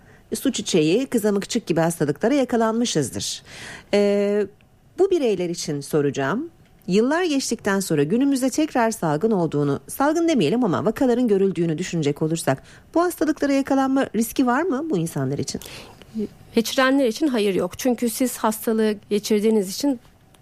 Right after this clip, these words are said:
Speaker 1: Bağışık.
Speaker 2: doğal olarak
Speaker 1: Hı hı.
Speaker 2: bağışıklık kazanmış oluyorsunuz. O, o açıdan tekrarlama riski,
Speaker 1: Bir sıkıntı
Speaker 2: ihtimali
Speaker 1: yok.
Speaker 2: yok.
Speaker 1: Peki, e, telefonlarımız, e, gelmeye devam ediyor. Bir dinleyicimizle daha konuşalım.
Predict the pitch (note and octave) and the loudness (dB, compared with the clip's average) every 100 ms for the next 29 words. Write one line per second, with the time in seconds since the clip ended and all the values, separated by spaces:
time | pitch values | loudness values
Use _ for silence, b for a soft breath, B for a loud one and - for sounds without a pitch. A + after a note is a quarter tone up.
0 | - _ - - - _ - G#3 G3 G3 | -20 _ -20 -20 -20 _ 0 2 2 -2
1 | - A#3+ A#3 A#3 G3 F#3+ A#3 - G3+ G3 | -2 2 2 2 0 0 -2 -2 0 0
2 | - F#3+ C4+ - F#3 G3 F#3+ F3+ F#3 F3 | -2 -6 -6 -2 0 0 0 0 -2 -2
3 | F3+ - C#4+ E4+ B B B B3 A3+ G3 | -2 -2 -2 -2 B B B 2 4 4
4 | A#3+ F#3+ - A#3 D4 C#4+ A3 A3 G3+ G3 | 0 -2 -6 -2 -2 -2 -4 -2 -2 0
5 | G3 G3+ F#3+ - - F#3+ E3+ - - D3+ | 0 -2 -2 -6 -6 -2 -2 -2 -2 0
6 | D#3+ F#3 A3+ A3+ - - B B B - | 2 2 2 0 -2 -12 B B B -2
7 | C4+ - C4+ G#4 D4+ G3 F#3 F#3 F3+ F#3 | -2 2 0 2 0 2 2 2 0 0
8 | G3 G3 G3+ G3+ G3+ G#3 G#3 F#3 - - | 0 0 0 2 2 2 0 -2 -12 -8
9 | D3+ D#3 E3+ D#3+ D#3 D3 C#3+ C#3+ C#3 D3 | -4 0 2 2 0 0 0 0 0 0
10 | C#3+ C#3 E3+ G#3 D#4+ B3 F#3 F3 E3+ E3+ | 0 0 0 2 0 2 0 2 2 2
11 | E3+ D#3 C#3+ C#3 C3+ - C3+ C3 C#3 B3 | 0 2 0 0 0 0 -2 2 2 2